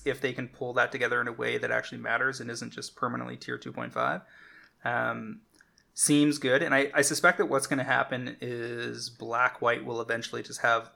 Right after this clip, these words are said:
one or two more cards that just make that deck fantastic, where there's just, like, some specific interaction where they can bring stuff back from exile or something,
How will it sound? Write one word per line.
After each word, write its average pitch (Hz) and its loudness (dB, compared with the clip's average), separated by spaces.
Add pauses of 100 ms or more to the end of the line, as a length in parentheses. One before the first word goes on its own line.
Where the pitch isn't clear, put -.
(140)
one 127 0
or 123 2
two 123 -6
more 117 -4
cards 120 -2
that 120 -4
just - -8
make 113 -10
that 110 -4
deck 113 -4
fantastic, 117 -6
where 120 -4
there's 120 -8
just, - -8
like, 113 -8
some 117 -6
specific - -6
interaction 117 -2
where 117 -4
they 113 -6
can 127 -8
bring 117 -6
stuff 117 -4
back 113 -2
from 120 -6
exile 123 -2
or 131 -6
something, 139 -6